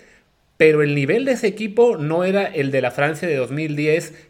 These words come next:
que dijera uno, "No, se fueron de, en picada", y este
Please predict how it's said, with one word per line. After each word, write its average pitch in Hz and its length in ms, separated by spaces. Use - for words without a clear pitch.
que 131 100
dijera 151 260
uno, 156 140
"No, 190 160
se 185 140
fueron 160 260
de, 127 360
en 135 120
picada", 170 600
y 135 220
este 110 600